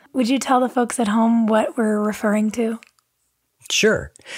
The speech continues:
Speaker 2: Uh, my podcast is based on, uh,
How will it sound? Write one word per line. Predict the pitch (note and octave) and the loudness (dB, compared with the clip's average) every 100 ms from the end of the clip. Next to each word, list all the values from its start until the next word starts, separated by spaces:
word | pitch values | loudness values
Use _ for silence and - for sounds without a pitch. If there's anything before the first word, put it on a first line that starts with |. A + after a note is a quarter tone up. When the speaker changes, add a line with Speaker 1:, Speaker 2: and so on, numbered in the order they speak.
| - - | -6 0
Speaker 2:
Uh, | A2+ G#2 | 2 2
my | A#2 C3 | 2 0
podcast | C#3 - B2+ A2+ G2+ G2+ - | 0 0 0 2 0 0 -2
is | F#2 | -4
based | D#2+ F#2+ F#2+ - - | -2 0 0 0 2
on, | F#2 F#2 F2 | 2 4 2
uh, | E2+ E2+ E2+ | 2 0 0